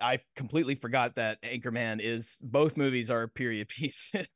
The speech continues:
Speaker 1: It's like, you don't, you don't think about that until you're actually watching it. But it's like, oh, yeah, no, no, no. The, these took place in the late seventies and early eighties. So, like,
Speaker 2: Yeah.
Speaker 1: okay, fair enough. There
Speaker 2: I,
Speaker 1: it is.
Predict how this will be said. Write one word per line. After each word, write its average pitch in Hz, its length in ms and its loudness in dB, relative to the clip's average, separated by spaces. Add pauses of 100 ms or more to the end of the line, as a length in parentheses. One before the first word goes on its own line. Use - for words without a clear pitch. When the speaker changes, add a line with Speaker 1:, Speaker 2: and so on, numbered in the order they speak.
Speaker 1:
It's - 360 -2
like, 208 200 2
you 190 100 0
don't, 202 220 4
you 220 360 0
don't 202 160 4
think 185 180 0
about 147 300 4
that 135 120 0
until 143 260 -2
you're 131 200 -2
actually 127 360 -2
watching 120 420 -2
it. 107 180 -8
But 117 120 -2
it's 117 80 -8
like, 127 140 0
oh, 208 100 6
yeah, 196 200 6
no, 170 180 6
no, 175 100 6
no. 160 200 4
The, 139 300 2
these 151 320 -6 (140)
took 160 200 -4
place 139 300 2
in 131 80 -2
the 127 100 0
late 127 200 2
seventies 123 420 0
and 113 180 -6
early 113 300 0
eighties. 107 340 -4
So, 110 160 -8
like, 107 200 -6
Speaker 2:
Yeah. 160 60 -4
Speaker 1:
okay, 117 260 -4 (180)
fair 156 100 2
enough. 120 240 -2
There 135 140 0
Speaker 2:
I, 120 40 2
Speaker 1:
it 113 40 0
is. 120 200 -4